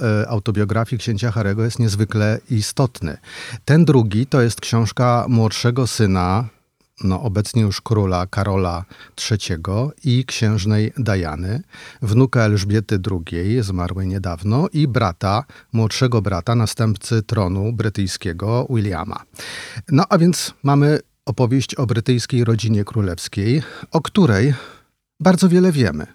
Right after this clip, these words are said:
z mediów. E, skąd zatem to oszałamiające zainteresowanie akurat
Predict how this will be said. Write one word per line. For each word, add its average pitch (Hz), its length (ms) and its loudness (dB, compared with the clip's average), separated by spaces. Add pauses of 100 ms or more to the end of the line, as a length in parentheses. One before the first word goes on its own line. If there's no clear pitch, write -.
(140)
z 117 140 0
mediów. - 560 0 (640)
E, 107 360 2
skąd 262 380 2
zatem 240 300 4
to 170 140 4
oszałamiające 165 760 4
zainteresowanie 104 1040 2 (460)
akurat 170 360 2